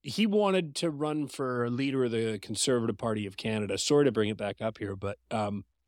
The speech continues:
he, he wanted to do that, but he was running from his home in Boston, didn't really set foot in Canada,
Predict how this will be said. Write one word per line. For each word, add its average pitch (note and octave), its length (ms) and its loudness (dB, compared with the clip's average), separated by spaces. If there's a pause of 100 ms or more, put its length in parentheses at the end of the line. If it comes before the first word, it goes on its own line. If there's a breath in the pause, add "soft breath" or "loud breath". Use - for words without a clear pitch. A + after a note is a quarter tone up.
(160)
he, C#3+ 300 4
he C3 120 4
wanted C#3+ 260 6
to A#2+ 60 0
do A#2+ 100 4
that, A#2 180 2
but B2 100 4
he B2+ 80 2
was A#2+ 140 2
running C#3+ 340 2
from C3 240 0
his A2+ 160 -4
home B2 220 0
in G#2 100 0
Boston, G#2+ 600 0 (540)
didn't C#3 280 2
really B2 220 2
set - 320 4
foot B2+ 260 4
in A2 140 4
Canada, G2 520 0